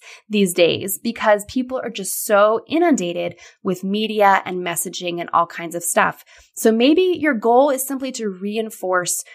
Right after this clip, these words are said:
your niche and reinforce your message. You might also have a goal that is geared towards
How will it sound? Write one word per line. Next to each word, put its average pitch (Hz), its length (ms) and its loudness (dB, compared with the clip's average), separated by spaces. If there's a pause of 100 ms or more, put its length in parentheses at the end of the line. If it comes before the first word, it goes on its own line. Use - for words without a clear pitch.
(140)
your 175 160 -4
niche 285 500 4
and 185 160 -4
reinforce 180 720 -6 (240)
your 180 140 -4
message. - 600 -2 (720)
You 226 80 4
might 277 240 4
also 302 240 4
have 311 180 -4
a 262 60 0
goal 202 520 -2
that 208 220 -6
is 196 320 -4
geared 220 280 -2
towards 202 340 -4